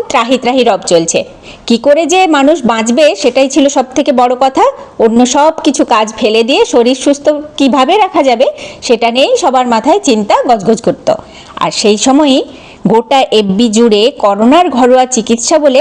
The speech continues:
একটা ছড়া খুব কিন্তু ঘোরাফেরা করছিল। আমিও পোস্ট করেছিলাম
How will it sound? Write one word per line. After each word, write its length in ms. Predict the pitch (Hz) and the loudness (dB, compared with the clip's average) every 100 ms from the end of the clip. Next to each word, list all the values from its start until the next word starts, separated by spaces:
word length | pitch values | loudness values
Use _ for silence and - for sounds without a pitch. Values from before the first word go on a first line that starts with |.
| 330 | 0
একটা 180 | - 220 | -2 -6
ছড়া 340 | - 202 185 320 - | -4 -2 0 -2 -2
খুব 220 | 311 370 370 | 2 2 0
কিন্তু 260 | 302 247 330 587 605 - - - - | -2 0 2 0 -2 -18 -20 -14 -2
ঘোরাফেরা 460 | 220 202 226 190 | 0 2 0 -2
করছিল। 400 | 180 160 - 151 - - - - | 0 -2 0 -2 -2 -6 -20 -6
আমিও 300 | 196 208 370 | -2 0 -2
পোস্ট 240 | - 339 - | 0 -2 0
করেছিলাম 460 | 330 320 277 262 | 0 0 0 -2